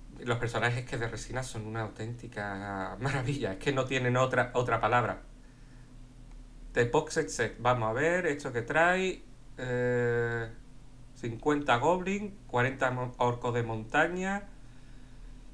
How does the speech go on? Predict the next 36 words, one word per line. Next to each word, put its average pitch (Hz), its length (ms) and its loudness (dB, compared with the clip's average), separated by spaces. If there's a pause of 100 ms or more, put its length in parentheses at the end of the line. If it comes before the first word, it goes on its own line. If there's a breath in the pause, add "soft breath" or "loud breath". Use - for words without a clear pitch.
(220)
y 151 680 -2 (100)
personajes, 120 760 0
también 117 380 0
cien. 110 380 -4
Joder, 117 340 0
es 113 100 -4
que - 80 -6
están 120 420 2
muy 135 300 2
bien, 135 200 2
o 135 40 -2
sea, 127 140 0
si 117 160 -4
queréis 120 220 2
hacer 120 200 -2
un 120 140 0
ejército 117 480 -2
de 113 100 2
orcos, 117 320 2
pues 131 120 2
con 113 100 2
estos - 260 -6
tenéis 131 240 -4
para 135 160 4
empezar. 123 500 4 (360 loud breath)
Y 120 80 2
va, 117 120 10
vamos 127 220 6
a 117 40 4
ver, 107 140 0
aquí 120 280 0
se 165 100 2
ven 135 180 2
los 123 120 2
orcos 120 260 0
mejor. 110 240 -4